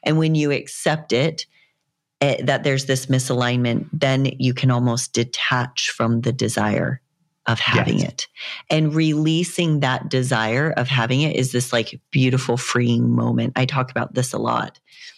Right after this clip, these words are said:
Speaker 1: 'cause it is so important to kind of, to release yourself, because f-,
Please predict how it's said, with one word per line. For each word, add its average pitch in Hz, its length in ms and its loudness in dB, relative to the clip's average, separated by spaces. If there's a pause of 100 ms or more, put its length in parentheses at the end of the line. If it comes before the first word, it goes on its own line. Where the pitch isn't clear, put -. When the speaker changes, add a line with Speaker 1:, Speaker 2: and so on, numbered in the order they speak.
(180)
Speaker 1:
'cause 165 160 2
it 156 120 2
is 147 180 -2
so 143 240 2
important 131 560 0
to - 100 -2
kind 135 280 2
of, 127 120 0 (600)
to 165 160 2
release 156 500 2
yourself, 139 400 -2
because 143 340 0
f-, - 180 -14